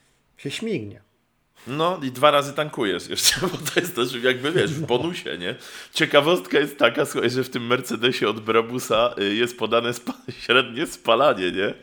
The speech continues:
Speaker 2: No ja tu padłem, Mariusz. Wie-,
Speaker 1: No i dobrze.
Speaker 2: <laughs> wiesz, ile jest napisane, że w cyklu miejskim pali? Dwadzieścia.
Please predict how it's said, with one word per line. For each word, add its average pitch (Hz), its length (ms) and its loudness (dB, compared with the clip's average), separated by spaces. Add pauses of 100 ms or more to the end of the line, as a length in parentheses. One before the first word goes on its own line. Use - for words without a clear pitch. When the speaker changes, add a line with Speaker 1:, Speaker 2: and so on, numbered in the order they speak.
(400)
Speaker 2:
No 151 60 8
ja 143 140 10
tu 233 160 -4
padłem, 123 540 2
Mariusz. 98 500 -2 (340)
Wie-, 165 260 4 (100)
Speaker 1:
No 156 100 -4
i 151 80 -2
dobrze. 113 200 -4 (360)
Speaker 2:
<laughs> - 320 -14
wiesz, - 260 4
ile 147 100 4
jest 156 160 4
napisane, 127 720 4
że 123 140 2
w 123 60 -10
cyklu 127 360 -2
miejskim 127 500 -2
pali? 123 480 4 (1700)
Dwadzieścia. - 1200 2